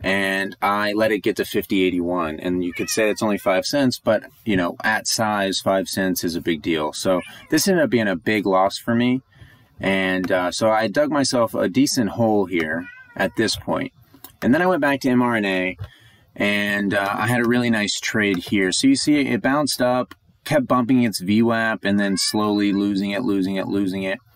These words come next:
It's on S S R again, so getting the perfect entry is a little tricky.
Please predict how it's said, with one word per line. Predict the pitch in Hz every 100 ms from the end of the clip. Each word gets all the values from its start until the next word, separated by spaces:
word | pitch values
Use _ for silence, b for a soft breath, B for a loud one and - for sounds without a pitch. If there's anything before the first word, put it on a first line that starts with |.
| _ 110
It's | -
on | 160
S | 156 143
S | 139 131
R | 117
again, | 107 104 101 98
so | 104
getting | 92 117 117 110
the | 98
perfect | 90 - 123 110 107
entry | 101 104
is | 92
a | 87
little | 110 113
tricky. | - 107 - 85